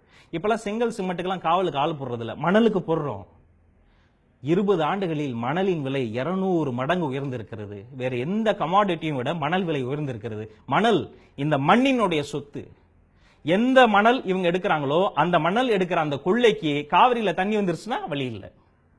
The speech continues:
காவிரியில தண்ணி வராத வரைக்கும் நீங்க மணலை கொள்ளையடிக்கலாம், அதை லாரி லாரியா ஏத்தி கடத்தலாம், பயங்கர வணிகம் செய்யலாம், கோடியில் புரளலாம்,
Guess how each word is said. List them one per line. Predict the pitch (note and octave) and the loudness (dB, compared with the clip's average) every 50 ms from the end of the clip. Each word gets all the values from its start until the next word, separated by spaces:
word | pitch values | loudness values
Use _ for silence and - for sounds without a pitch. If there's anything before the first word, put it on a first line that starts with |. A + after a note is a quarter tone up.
| _ _ _ _ _ - - _ - | _ _ _ _ _ -20 -10 _ 6
காவிரியில | F3 F#3 G#3 G#3+ G#3+ G3 G#3 F#3+ F#3 F3+ | 10 10 10 10 8 6 4 4 4 4
தண்ணி | - F3 F3+ G3+ G#3+ F#3+ | 4 2 2 4 4 4
வராத | D#3+ D#3+ F3 F#3+ G3 G3 G3 F#3+ | 6 8 8 8 8 8 8 6
வரைக்கும் | F3+ F3 F#3 G3 B3+ C4+ | 4 4 4 0 -2 -4
நீங்க | B3+ A#3 A3 G3 | -2 -2 -2 0
மணலை | F3 E3+ F3 F3+ F3+ F3 | 0 2 2 2 2 2
கொள்ளையடிக்கலாம், | E3 E3 D#3+ E3+ F3 E3+ E3+ D#3+ D#3 D#3+ D#3+ D#3 D#3+ D#3+ E3 D#3 | 0 0 0 0 0 0 0 -2 0 0 2 2 2 2 0 -2
அதை | - B2+ C3 C3+ | -2 -2 -2 0
லாரி | C3 B2 D3 E3 E3+ E3 | 2 2 2 2 2 2
லாரியா | D#3 D#3 D#3 D#3 E3 E3 | 2 2 2 2 2 0
ஏத்தி | D#3+ D#3+ D#3 D3 D#3 | 0 0 -2 -6 -6
கடத்தலாம், | C#3 D#3 C#3+ D3+ D3+ - D#3 D#3 D3 D3+ D3+ C#3+ A#2 | -4 -2 -4 -2 -2 -2 0 0 2 2 0 0 -2
பயங்கர | A2 A#2+ B2+ C#3+ E3 F3+ G3+ A3 A3 | -4 -8 -8 -8 -6 -4 -2 0 0
வணிகம் | G3 E3+ F3 F3+ F#3+ F3+ D#3 D#3 | 0 0 0 -2 -2 -4 -2 -2
செய்யலாம், | D#3 D3 D3 D3 D3+ D3 - | -2 0 0 0 -2 -4 -2
கோடியில் | G3+ G#3+ A3+ A3 A3 G3+ F3+ E3+ D3+ | 0 0 0 0 0 -4 -6 -6 -6
புரளலாம், | D#3+ E3 E3+ F3 E3 D#3+ D3+ D3 C#3+ D3 | -4 -4 -2 -2 0 0 2 2 2 0